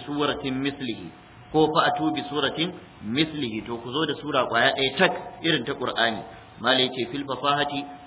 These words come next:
wajen fasaha, "wal balaga," da balaga, "ala wajhil iftira'i," ta fuskar kirkira. "Fa innakum arabiyyuna fusaha'u misli," domin ku din ai larabawa ne ɗan asali masu fasaha irin shi Muhammadun, inda gaske ne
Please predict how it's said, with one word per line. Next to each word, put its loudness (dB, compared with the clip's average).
wajen -2
fasaha, 0
"wal -2
balaga," 2
da -4
balaga, 2
"ala 4
wajhil -2
iftira'i," 0
ta -6
fuskar -4
kirkira. -2
"Fa -2
innakum 0
arabiyyuna 0
fusaha'u 0
misli," -4
domin 0
ku -2
din -2
ai 4
larabawa 6
ne 0
ɗan 4
asali 0
masu 0
fasaha 0
irin 2
shi -2
Muhammadun, 2
inda 4
gaske 0
ne 0